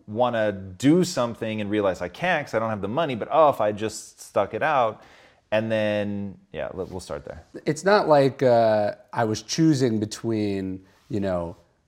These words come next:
Speaker 2: the poorhouse and,
Speaker 1: <laughs>
Speaker 2: you know, paying for my groceries or something, right? Like, this was, this was extra. One of the pivotal conversations in my life was with Tim Ferriss when I was starting my company. And he said, "You know, Ryan, what do you do with your money?"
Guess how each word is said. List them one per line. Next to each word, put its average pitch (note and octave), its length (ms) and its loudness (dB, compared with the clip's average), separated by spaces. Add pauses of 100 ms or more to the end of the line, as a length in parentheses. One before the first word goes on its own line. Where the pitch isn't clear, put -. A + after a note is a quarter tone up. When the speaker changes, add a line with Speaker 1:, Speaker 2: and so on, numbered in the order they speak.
(240)
Speaker 2:
the A2+ 120 4
poorhouse A2+ 920 2 (100)
and, F#2+ 440 -4 (120)
Speaker 1:
<laughs> - 80 -8
Speaker 2:
you - 80 2
know, B2 120 0
paying D3 400 2
for B2+ 140 -6
my A#2 160 0
groceries A#2+ 540 2
or G2 80 -4
something, F2+ 360 -8
right? A#2 240 2
Like, A#2+ 260 2 (260)
this F3 180 4
was, C#3 360 4 (200)
this D3 160 0
was C3+ 160 0 (100)
extra. - 500 -2
One B2+ 120 2
of D3 60 -2
the - 180 0 (1200)
pivotal E3 380 2
conversations A#2 720 -2
in G2+ 60 -6
my G2 100 -4
life D3+ 320 2
was G#2 140 -6
with G#2+ 200 -4 (320)
Tim A2 200 -2
Ferriss C#3+ 380 0
when A#2 100 -6
I - 40 -2
was G#2+ 100 -10
starting G#2+ 340 0
my G2+ 120 -4
company. G2+ 580 -6 (100)
And A#2 120 -4
he A2+ 60 -2
said, A2 280 -4
"You B2 80 -4
know, A#2 80 -2
Ryan, B2 640 -4
what A#2 120 -4
do E3 80 -4
you D3 120 -4
do G#2+ 300 -8
with A2 200 -8
your G2 100 -10
money?" F#2+ 440 -8